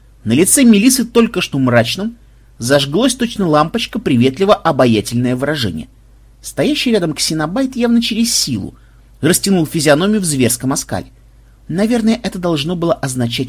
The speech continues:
улыбку, но смотрелось довольно страшно. «Здравствуйте, дорогие читатели!» — проворковала Мелиса. «Мы ведем свой репортаж непосредственно с поля боя. Как вы помните, мы собирались рассказать вам немного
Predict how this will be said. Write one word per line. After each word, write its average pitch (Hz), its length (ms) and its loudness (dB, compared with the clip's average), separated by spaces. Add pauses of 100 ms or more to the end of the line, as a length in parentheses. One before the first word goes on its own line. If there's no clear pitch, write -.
улыбку, 135 480 -2 (420)
но 139 200 -4
смотрелось 123 540 -4
довольно 101 380 -2
страшно. - 480 -6 (960)
«Здравствуйте, 214 580 0
дорогие 131 320 0
читатели!» — - 540 -2 (340)
проворковала 135 540 0
Мелиса. 139 420 -2 (500)
«Мы 156 200 2
ведем 240 260 2
свой 226 240 4
репортаж 220 560 0
непосредственно 196 720 0
с - 80 -2
поля 196 260 4
боя. 196 320 2 (720)
Как 120 180 -6
вы 127 80 -4
помните, 143 420 -2 (280)
мы 156 120 0
собирались 165 520 0
рассказать 156 460 0
вам 156 240 2
немного 151 460 0